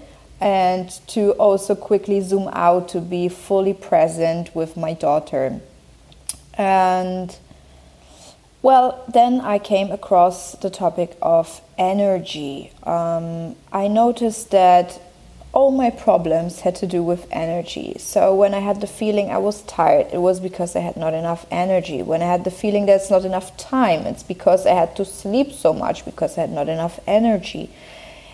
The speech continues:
And this kind of topic, energy, was circling me for, I think, many months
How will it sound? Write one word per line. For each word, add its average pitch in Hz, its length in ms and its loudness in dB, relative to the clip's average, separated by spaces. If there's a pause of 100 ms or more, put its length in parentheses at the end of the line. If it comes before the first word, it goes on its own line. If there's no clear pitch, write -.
(120)
And 196 160 2
this 214 140 -6
kind 359 300 -4
of 294 180 -2
topic, 208 520 0
energy, 175 440 0
was 170 280 -2
circling 185 640 0
me 165 140 -4
for, 160 580 4 (280)
I - 140 -16
think, - 560 -4 (140)
many 180 480 0
months 175 480 -2